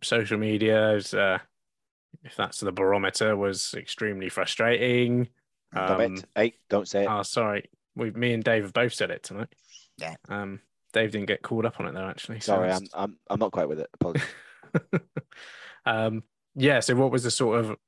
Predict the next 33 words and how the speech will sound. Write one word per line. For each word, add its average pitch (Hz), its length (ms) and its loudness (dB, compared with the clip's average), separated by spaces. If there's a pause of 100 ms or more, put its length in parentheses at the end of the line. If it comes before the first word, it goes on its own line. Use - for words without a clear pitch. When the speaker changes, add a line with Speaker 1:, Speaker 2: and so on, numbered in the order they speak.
Speaker 1:
reaction 117 680 2 (380)
on 127 120 4
Speaker 3:
Uh, 269 80 8
Speaker 1:
the - 40 8
Speaker 3:
it's 113 100 6
Speaker 1:
whistle? 120 360 4
The 110 80 4
manager 127 340 2
kind 127 300 0
of 101 80 -4
alluded 110 440 2 (280)
to 120 160 2
it 113 200 2
that 110 180 -2
he, 156 260 -14 (640)
you 110 140 -10
know, 101 100 -6
he 110 80 -4
gets - 380 -4
it. 113 200 2 (260)
Speaker 3:
Hmm. 104 440 -2 (720)
It 180 60 4
was 202 100 4
a 220 80 6
bit 220 180 6
mixed. - 680 -2 (200)
It 180 80 0
was 180 180 0
a 165 60 4
bit 165 220 2
mixed. - 580 -6
There 160 160 2
were, 160 880 6